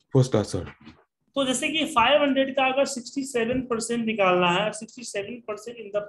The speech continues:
Speaker 2: percent symbol, then we just multiply, Result आ जाएगा। But sixty-seven in the number format, that time अगर आप सिर्फ multiply करेंगे तो हमें result गलत मिलेगा।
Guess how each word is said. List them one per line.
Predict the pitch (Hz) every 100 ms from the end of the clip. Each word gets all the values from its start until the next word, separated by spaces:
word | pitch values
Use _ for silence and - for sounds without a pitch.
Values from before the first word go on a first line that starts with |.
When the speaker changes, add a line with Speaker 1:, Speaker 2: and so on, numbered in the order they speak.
| 190
Speaker 2:
percent | 190 - 269 262
symbol, | 170 147 143 233 - _ _ _
then | 196 214 226
we | 202 208 - - 214
just | 262 - 180 165
multiply, | 147 - 143 123 101 - _ _ _ _ _ _ _ _ _ _ -
Result | 160 202 214
आ | 226
जाएगा। | 226 220 220 - _ _ _ _ -
But | 240
sixty-seven | 240 269 302 294 285 294
in | 285
the | 269
number | 220 190 220 285
format, | 294 208 170 175 220 -
that | 185 220 -
time | 294
अगर | 277 240
आप | 240
सिर्फ | 240 254 - -
multiply | 180 180 220 226 247
करेंगे | 262 202 190 196
तो | 208 214
हमें | 196 202
result | 180 185 208 -
गलत | - 160 170 170
मिलेगा। | 117 - -